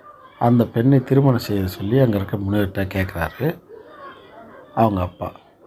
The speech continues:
அதுக்கப்புறம் காலவரிஷி என்ற முனிவர் வந்து அதை திருமணம் செஞ்சு முந்நூத்தி அறுபது பெண் குழந்தைகள் பிறக்குது அவருக்கு. அவங்க அந்த தாய் வந்து சிறிது காலத்துல இறந்ததுனால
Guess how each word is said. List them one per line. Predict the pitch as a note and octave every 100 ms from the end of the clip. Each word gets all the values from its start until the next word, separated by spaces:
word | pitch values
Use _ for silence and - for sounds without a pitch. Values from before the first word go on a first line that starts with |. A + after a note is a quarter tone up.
| - -
அதுக்கப்புறம் | - B2 D3+ B2 A#2+ B2+ C#3+
காலவரிஷி | - A#2 C#3 D#3 B2+ A2+ A2+ B2+ B2
என்ற | G#2 F#2+
முனிவர் | F#2+ G#2 G#2
வந்து | G2+ G2 A#2+
அதை | G#2 F#2
திருமணம் | A2 A#2+ A#2 G2+ G2+
செஞ்சு | F#2 F#2 B2+ - - - - - - - - _ -
முந்நூத்தி | A#2+ E3+ F3 C3
அறுபது | A2+ G#2 F#2+ F#2 -
பெண் | B2+
குழந்தைகள் | C#3+ A2+ G2+ G#2+ A2+
பிறக்குது | G2 F#2+ F#2
அவருக்கு. | F2+ F2 - F#2 - - - - - - - -
அவங்க | A2 B2+ D#3 D#3 C3 A2+ G#2+ G#2 G2 F#2 F2+ F2+
அந்த | G#2+ G#2
தாய் | - B2 C#3
வந்து | C3 G#2 G#2+ F#3 -
சிறிது | C#3 B2+ A#2
காலத்துல | A2 G#2 A#2+
இறந்ததுனால | A2+ G2+ A#2+ A#2+ G#2 F#2 E2+ G2+